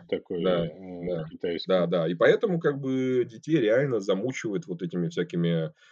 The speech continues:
Speaker 2: э, дополнительными занятиями по физике, математике, китайскому и так далее, ну, по основным предметам, которые нужно будет сдавать на этом их местном огэ.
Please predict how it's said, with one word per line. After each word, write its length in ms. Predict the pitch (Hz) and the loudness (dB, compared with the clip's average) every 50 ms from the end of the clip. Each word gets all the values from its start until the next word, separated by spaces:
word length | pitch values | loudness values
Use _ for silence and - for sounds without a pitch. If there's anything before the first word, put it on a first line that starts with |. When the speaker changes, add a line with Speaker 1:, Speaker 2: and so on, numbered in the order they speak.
| _ _ _ _ | _ _ _ _
Speaker 2:
э, 100 | - 87 | -6 -6
дополнительными 560 | 82 92 85 - 101 101 95 87 104 95 95 | -4 -4 -2 -2 -2 -2 -2 -4 -4 -4 -2
занятиями 540 | 92 101 98 101 101 95 85 - 87 90 87 | 0 0 2 2 2 2 0 0 0 -2 -2
по 280 | 85 - - 95 92 85 | -2 -2 -2 0 0 0
физике, 400 | 82 - 101 95 95 90 - 90 | 0 -4 -8 -8 -8 -4 -2 0
математике, 800 | 87 85 85 92 92 92 90 85 85 - _ _ 87 85 82 | 0 0 -2 -2 0 2 0 0 -2 -8 _ _ -2 -2 -2
китайскому 800 | 82 - - - 98 90 85 82 - - 87 82 80 80 80 80 80 | -2 -6 -4 0 2 2 2 2 -2 -2 0 0 2 2 2 2 0
и 40 | 78 | -2
так 160 | - 87 87 | -2 0 2
далее, 180 | 104 135 151 151 | 2 2 4 2
ну, 60 | 143 | 4
по 120 | 120 104 | 4 4
основным 380 | 101 95 - 101 98 98 95 87 | 4 6 4 2 2 2 0 0
предметам, 420 | 82 92 87 92 113 113 - 90 | 0 0 0 0 0 0 0 -2
которые 300 | 82 - 82 - 87 87 | -4 -2 -2 0 0 2
нужно 220 | 85 87 85 90 85 | 2 0 0 -2 -2
будет 160 | 82 82 78 | -4 -4 -4
сдавать 320 | 78 80 87 87 80 78 | -2 0 2 2 2 0
на 60 | - 82 | -2 -6
этом 220 | 80 - 82 80 | -8 -6 -10 -12
их 100 | 78 - | -10 -8
местном 340 | 87 82 80 - 85 82 80 | -8 -8 -8 -8 -10 -10 -10
огэ. 240 | 78 78 78 76 67 | -10 -10 -12 -12 -14